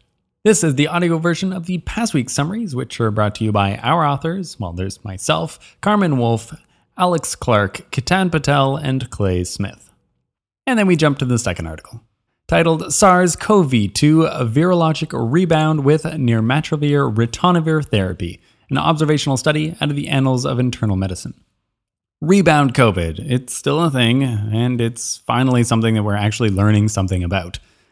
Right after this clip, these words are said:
The concern was that patients were having a resurgence of their covid symptoms and even spreading the disease after being treated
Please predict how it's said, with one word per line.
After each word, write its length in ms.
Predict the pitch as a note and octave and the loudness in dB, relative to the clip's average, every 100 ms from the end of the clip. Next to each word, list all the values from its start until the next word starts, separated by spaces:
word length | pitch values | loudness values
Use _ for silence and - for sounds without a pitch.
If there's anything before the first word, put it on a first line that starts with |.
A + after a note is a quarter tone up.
| _ _ | _ _
The 120 | C3+ D3 | 0 2
concern 540 | F3 D#3+ - A#3 G#3 | 2 0 0 2 2
was 140 | F#3 | 0
that 120 | E3+ - | -4 -4
patients 340 | E3+ A3+ G#3+ | -4 -2 -2
were 80 | F3+ | 0
having 340 | D3+ D#3 D#3 | 0 0 -2
a 80 | C#3+ | -2
resurgence 880 | C3+ B2+ - A3 A2 G2 G2 - - | 0 0 2 2 2 -2 -4 -10 -10
of 200 | A#3 A2 | -6 -2
their 140 | A2 G#2 | -2 -2
covid 360 | - A2 G#2 | 0 0 0
symptoms 400 | G2 D3 D#3 D3+ | -2 -2 -2 -4
and 160 | - C3+ | -4 -6
even 280 | D#3 D#3 D#3 | -6 -6 -6
spreading 540 | - - D#3+ E3+ F3 | -8 -10 -6 -2 -2
the 80 | F3 | -2
disease 500 | E3+ E3 E3+ D3 D3 | -2 -2 0 0 0
after 420 | - D3+ - D#3 | -4 -6 -4 -4
being 300 | C#3+ C3 B2+ | -2 -2 -2
treated 560 | B2 - E3+ D#3 D3+ | -4 -4 -2 -2 -2